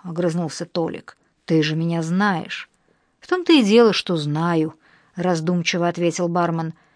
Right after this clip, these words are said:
"Потому-то и сомневаюсь". "Налей ему", — раздался рядом низкий густой бас,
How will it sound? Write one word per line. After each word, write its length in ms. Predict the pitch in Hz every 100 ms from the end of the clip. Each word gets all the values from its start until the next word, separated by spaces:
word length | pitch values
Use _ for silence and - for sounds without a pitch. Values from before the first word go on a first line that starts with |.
| _ _
"Потому-то 560 | - 262 247 190 233 254
и 160 | 226 220
сомневаюсь". 1000 | - 254 262 220 156 156 156 151 - - _ _ _ _ _ _ _ _ _ _
"Налей 540 | 302 320 285 196 151 139
ему", — 500 | 143 147 143 147 143 _ _ _ _ _ _
раздался 600 | - 185 175 180 165 -
рядом 380 | 190 277 240 196
низкий 380 | 170 226 - 202
густой 420 | 175 170 - 202
бас, 520 | 185 190 185 135 -